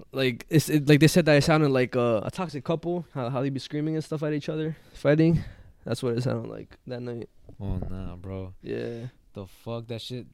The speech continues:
Speaker 2: that's, that, you can't fuck with that shit. Like, the pol-, that's, like, poltergeist or whatever. It
Speaker 1: Yeah.
Speaker 2: starts fucking with, like,
Speaker 1: Yeah.
Speaker 2: electricity, starts being, like, all moving shit. Like, nah, bro. That's, that's, that's some different shit right there, bro.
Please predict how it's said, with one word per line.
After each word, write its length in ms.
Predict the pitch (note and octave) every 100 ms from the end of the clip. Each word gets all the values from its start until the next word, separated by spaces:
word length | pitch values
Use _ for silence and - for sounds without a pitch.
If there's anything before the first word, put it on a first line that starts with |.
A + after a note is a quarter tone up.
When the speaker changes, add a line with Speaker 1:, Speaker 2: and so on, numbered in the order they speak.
| G#2+
Speaker 2:
that's, 220 | B2 -
that, 220 | A2 A2+ G#2+ G#2
you 140 | A2+ A2
can't 260 | - G#2+
fuck 180 | - A#2+
with 100 | A2
that 140 | G2+
shit. 240 | - A2 G2
Like, 180 | F#2+ F#2
the 60 |
pol-, 240 | F2+ - -
that's, 260 | G#2+ G#2+ -
like, 160 | A2 - _
poltergeist 540 | A#2+ A#2 C#3 C3+ C#3
or 60 | C#3+
whatever. 280 | C#3 D3 C#3+
It 60 |
Speaker 1:
Yeah. 120 | E3+ F3+
Speaker 2:
starts 220 | B2+ A2
fucking 300 | C3 B2 A#2+
with, 140 | A#2
like, 220 | A2 G2+
Speaker 1:
Yeah. 60 | G2+
Speaker 2:
electricity, 800 | B2+ D3 B2 A#2 B2+ B2 B2 A#2+ - - - - -
starts 300 | A#2 G#2 -
being, 300 | A#2 A2+ G#2+
like, 280 | G2+ G2 -
all 240 | - G#2 G#2+
moving 440 | G2+ A#2 A#2+ A#2+
shit. 340 | G#2+ B2 A#2+ A2+
Like, 360 | G2 F#2+ F#2 - - _ - -
nah, 260 | F2+ E2 C#2+
bro. 180 | B1+ E2+
That's, 180 | F2+ -
that's, 380 | F#2+ G#2 - - -
that's 180 | G#2 A2+
some 160 | A2+
different 320 | G#2 G2+ G#2+ -
shit 140 | G2
right 180 | G2+ G2
there, 180 | G#2 G2
bro. 280 | G2+ G#2